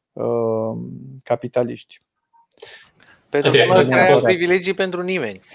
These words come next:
Speaker 1: N-ar crea
Speaker 2: Pentru că
Speaker 1: privilegii pentru nimeni și le-ar, le-ar aboli pe toate. Dar ideea e că o abolire a privilegiilor acum ar ajuta foarte mult, într-adevăr, uh,
Speaker 3: Pentru asta.
Speaker 1: uh, da, pe cei cu productivitate mică.
Speaker 3: Uh, uite, dar măsura asta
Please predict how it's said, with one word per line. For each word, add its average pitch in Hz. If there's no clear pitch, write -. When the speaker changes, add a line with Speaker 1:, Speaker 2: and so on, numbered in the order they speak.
Speaker 1:
N-ar 190
crea 165
Speaker 2:
Pentru 139
că 147
Speaker 1:
privilegii 143
pentru 135
nimeni 113
și -
le-ar, 135
le-ar 139
aboli 143
pe 151
toate. 139
Dar 135
ideea 160
e 180
că 165
o 147
abolire 156
a 156
privilegiilor 156
acum 147
ar 151
ajuta 143
foarte 151
mult, 131
într-adevăr, 123
uh, 117
Speaker 3:
Pentru 123
asta. 117
Speaker 1:
uh, 113
da, 147
pe 147
cei 160
cu 151
productivitate 143
mică. 117
Speaker 3:
Uh, 113
uite, 165
dar 170
măsura 170
asta 147